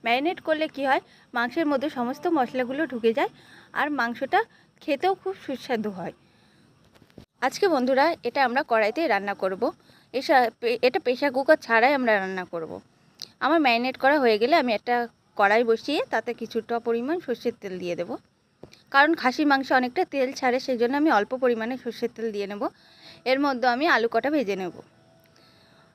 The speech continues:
আলুর মধ্যে দিয়ে দেবো এক চামচ নুন, এক চামচ হলুদ, মানে পরিমাণ মতন, যেটা আলুর কালারটা যাতে লালচে হয়ে ওঠে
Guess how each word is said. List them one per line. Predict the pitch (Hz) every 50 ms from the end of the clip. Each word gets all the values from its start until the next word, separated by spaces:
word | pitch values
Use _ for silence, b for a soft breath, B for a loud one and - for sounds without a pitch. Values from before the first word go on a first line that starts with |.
| b _ _ -
আলুর | 214 240 262 294 311
মধ্যে | 320 277 240 240 247
দিয়ে | 214 226 220 208
দেবো | 220 240 320
এক | 349 302 - 226 - - _
চামচ | 254 226 233 247 247 -
নুন, | 254 233 233 240 285 403 554 - _ b b b b b b b b _
এক | - 214 - -
চামচ | 247 233 247 269 359 - - - - -
হলুদ, | 254 233 208 170 - - - - _ _ _ _ _ _ _ _ _ _ _ _ -
মানে | 254 277 311 359 381 349
পরিমাণ | - - 294 277 302 339 381 349 302
মতন, | 277 254 247 262 302 302
যেটা | 254 262 262 233 254 254 254 254 233 220
আলুর | 233 240 254 262 247
কালারটা | - 233 220 220 247 254 - 285 262
যাতে | 226 220 - 262 330 - b b b b b b -
লালচে | 254 247 254 262 254 - 339
হয়ে | 302 269 226 208
ওঠে | 185 165 - - 160